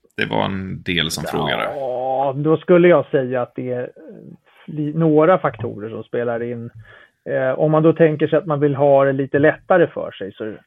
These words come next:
Speaker 2: köper man ju en B R, både för att du behöver inte formskjuta några patroner och du kan köpa fabrikspatroner.
Speaker 1: Mm.
Speaker 2: Kommer man till Dashern så, eh, ja,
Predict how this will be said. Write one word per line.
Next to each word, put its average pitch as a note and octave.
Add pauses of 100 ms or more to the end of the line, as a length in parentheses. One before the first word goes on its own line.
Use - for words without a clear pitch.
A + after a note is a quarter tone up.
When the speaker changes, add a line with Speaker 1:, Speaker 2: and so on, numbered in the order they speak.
(240)
Speaker 2:
köper A2+
man B2
ju A#2+
en A#2
B A2+
R, A#2
både C#3+
för A#2
att A2+
du B2+
behöver A#2+
inte A#2
formskjuta A2
några G2 (160)
patroner G3+ (260)
och -
du C#3+
kan C#3
köpa A2+
fabrikspatroner. A#2 (760)
Speaker 1:
Mm. - (920)
Speaker 2:
Kommer D#3
man D3+
till D3+
Dashern F#3
så, C#3
eh, B2 (880)
ja, D3+